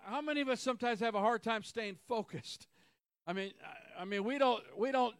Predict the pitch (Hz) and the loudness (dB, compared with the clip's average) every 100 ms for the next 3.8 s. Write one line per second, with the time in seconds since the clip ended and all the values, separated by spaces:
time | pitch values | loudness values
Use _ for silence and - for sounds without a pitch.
0 | _ 196 254 262 220 214 196 254 269 233 | _ -4 0 0 4 6 8 8 6 6
1 | 214 180 147 131 262 262 214 185 220 233 | 2 0 -2 2 4 6 4 2 4 4
2 | 214 202 202 190 202 226 220 202 208 190 | 4 4 6 6 4 4 2 -2 -4 -4
3 | 180 185 220 226 214 - 165 | -2 0 2 2 0 -4 -6